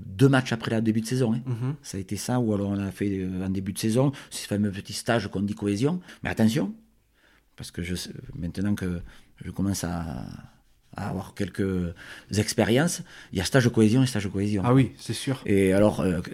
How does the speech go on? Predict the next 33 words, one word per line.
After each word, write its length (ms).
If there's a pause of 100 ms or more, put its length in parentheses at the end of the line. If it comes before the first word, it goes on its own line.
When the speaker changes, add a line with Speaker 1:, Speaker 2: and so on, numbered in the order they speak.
(580)
Speaker 1:
il 80
faut, 160
il 100
suffit 220
pas 100
de 60
dire 180
cohésion 400
pour 160
que 360
ça, 200
on 60
claque 200
d'un 120
doigt, 220
on 40
dit, 300
euh, « 240
Ça 120
y 60
est, 40
on 40
est 140
amis. » 260
Speaker 2:
Mm, 40
mm, 280
mm. 60
Speaker 1:
Non, 100
non, 120
non. 160 (540)
Alors, 300 (320)
c'est, 520
euh, 600